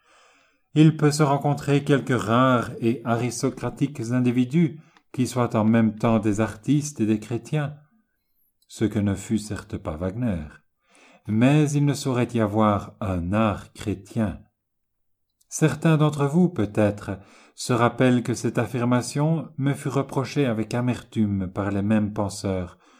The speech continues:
j'ose le croire, qui reprochent le bourreau à Joseph de Maistre. S'il existait un art chrétien,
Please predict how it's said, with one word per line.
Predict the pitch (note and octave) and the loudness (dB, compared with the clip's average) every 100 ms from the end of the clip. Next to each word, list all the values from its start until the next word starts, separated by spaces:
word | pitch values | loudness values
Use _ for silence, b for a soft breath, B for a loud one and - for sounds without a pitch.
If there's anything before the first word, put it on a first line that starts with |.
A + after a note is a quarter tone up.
| b b | b b
j'ose | - G2+ F#2+ | -4 -2 -2
le | G2 | -6
croire, | G2 A#2 A2 E2 D#2+ _ _ _ - | -6 -4 -4 -4 -12 _ _ _ -4
qui | A#2 | 0
reprochent | G#2+ G#2+ - A2+ - | 0 0 0 -2 0
le | G#2+ G2+ | -2 -2
bourreau | F#2 A2 G#2+ A2 A#2 - _ _ | 0 2 2 2 -2 -8 _ _
à | - G#2+ | 0 2
Joseph | G#2 G#2+ G2+ G2 F2+ | 2 0 0 -2 -2
de | G#2 | -4
Maistre. | G2+ G2 - - - D2+ D2 _ _ _ _ _ _ _ _ _ _ _ | -2 -2 -4 -14 -16 -16 -18 _ _ _ _ _ _ _ _ _ _ _
S'il | - D3+ | 2 6
existait | E3+ D3+ E3 - G3 F#3 - | 6 4 0 0 0 0 -2
un | - G2+ G#2+ | -4 0 2
art | A2 - | 0 -2
chrétien, | - G2+ - G#2 F#2+ E2+ | -6 -6 -2 -2 0 -2